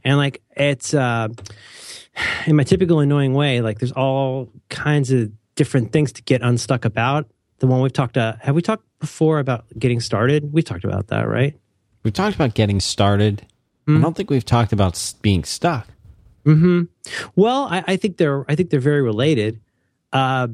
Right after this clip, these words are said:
Speaker 1: it's been several episodes since I made an annoying reference to the Dreyfus Model skill <laughs> acquisition, so I'll bring that up. Um, there's that Donald Rumsfeld thing about the known unknowns and the unknown unknowns.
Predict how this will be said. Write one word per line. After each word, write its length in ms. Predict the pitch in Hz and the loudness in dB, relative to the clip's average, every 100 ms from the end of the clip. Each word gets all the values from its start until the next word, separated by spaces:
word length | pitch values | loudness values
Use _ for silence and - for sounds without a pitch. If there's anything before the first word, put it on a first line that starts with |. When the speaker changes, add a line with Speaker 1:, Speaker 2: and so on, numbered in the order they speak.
| 120 _ | -12 _
Speaker 1:
it's 140 | 135 - | -8 -2
been 480 | 180 160 147 131 - | 0 2 0 -2 -6
several 1120 | - - - - - - 392 427 392 147 120 | -8 -6 -6 -8 -4 0 0 0 0 0 0
episodes 460 | 113 117 131 113 113 | -2 -4 -2 -2 0
since 180 | 120 | -2
I 120 | 123 117 | 0 2
made 320 | 120 117 117 _ | 2 0 -2 _
an 100 | 131 | 0
annoying 320 | 123 127 123 | 2 2 2
reference 460 | 120 127 135 101 95 | 2 0 -2 -4 -2
to 100 | - | 0
the 80 | 110 | 0
Dreyfus 360 | 101 113 - - | 2 0 0 0
Model 200 | 113 101 | 0 0
skill 280 | - - 185 | 0 2 4
<laughs> 0 | |
acquisition, 600 | 151 - - 120 - 220 | 2 -4 -2 -2 2 2
so 180 | - 202 | 4 0
I'll 100 | 196 | 0
bring 260 | 143 175 156 | 0 2 2
that 220 | 151 170 | 0 0
up. 220 | 131 131 - - - - - - | 0 -4 -8 -20 -18 -16 -10 -2
Um, 460 | 151 139 127 117 - _ - | 0 0 -2 -6 -14 _ 0
there's 140 | 160 | 2
that 140 | 185 - | 2 0
Donald 280 | 185 185 139 | 0 0 0
Rumsfeld 520 | 143 156 190 175 170 | 0 0 0 0 0
thing 180 | 170 170 | 0 0
about 260 | 135 120 | 0 -2
the 80 | 120 | -2
known 280 | 117 123 131 | 0 0 0
unknowns 540 | 135 135 131 135 135 | 0 0 0 0 0
and 100 | 120 110 | 0 -2
the 60 | |
unknown 480 | 92 123 135 135 139 | 0 0 2 2 0
unknowns. 640 | 147 156 165 180 190 - | 0 2 0 0 -2 -4